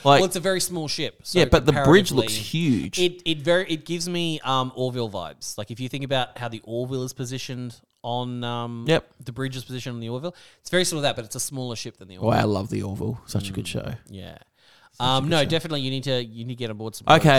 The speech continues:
Speaker 2: Prodigy.
Speaker 1: Well, I've watched the first two episodes. I'll probably go back and watch the first two again 'cause it's been a while.
Speaker 2: I'll warn you now, the first six or seven are a slog. They're tough. I fell asleep during
Speaker 1: That's
Speaker 2: a
Speaker 1: probably
Speaker 2: lot of
Speaker 1: why
Speaker 2: them.
Speaker 1: I've only watched the
Speaker 2: Yeah,
Speaker 1: first two.
Speaker 2: it's, it's not great. It's not great. I will give it that. But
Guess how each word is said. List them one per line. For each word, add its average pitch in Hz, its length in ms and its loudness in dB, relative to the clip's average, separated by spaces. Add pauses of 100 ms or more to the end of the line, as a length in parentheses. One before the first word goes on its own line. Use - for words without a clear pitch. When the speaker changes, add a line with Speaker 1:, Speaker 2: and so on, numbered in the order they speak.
Speaker 2:
Prodigy. 107 100 -2 (320)
Speaker 1:
Well, 151 380 10
I've 156 140 6
watched 190 220 4
the 175 80 0
first 139 300 4
two 110 180 6
episodes. 107 400 2
I'll - 80 8
probably 214 220 8
go 156 120 6
back 127 180 4
and 113 120 0
watch 113 180 -2
the - 60 -4
first - 260 -2
two 101 120 -4
again - 380 -6
'cause - 200 -10
it's - 140 -8
been 113 160 0
a - 20 -2
while. 101 340 -2
Speaker 2:
I'll 175 220 4
warn 160 360 2
you 170 100 0
now, 143 180 2
the 127 80 -4
first 147 360 0
six - 460 -2
or 147 60 -4
seven 135 340 2
are 117 100 -4
a 110 60 -6
slog. - 400 -8 (540)
They're 123 100 -2
tough. 107 380 -8
I 123 80 -6
fell 143 200 2
asleep 123 280 -4
during 110 180 -2
Speaker 1:
That's 143 140 6
Speaker 2:
a - 20 -6
Speaker 1:
probably 214 240 10
Speaker 2:
lot 143 60 10
of - 80 4
Speaker 1:
why 127 120 10
Speaker 2:
them. 131 120 6
Speaker 1:
I've 117 60 6
only 113 160 2
watched - 260 0
the - 80 -2 (160)
Speaker 2:
Yeah, - 60 6
Speaker 1:
first - 340 2
two. 127 100 4
Speaker 2:
it's, 127 480 4
it's 143 240 -10
not 147 360 -6
great. 87 280 -10
It's 120 160 -16
not 127 320 -8
great. 107 140 -6
I 95 120 -10
will 113 180 -6
give 110 140 -10
it 110 100 -18
that. 95 300 -12
But 107 280 -6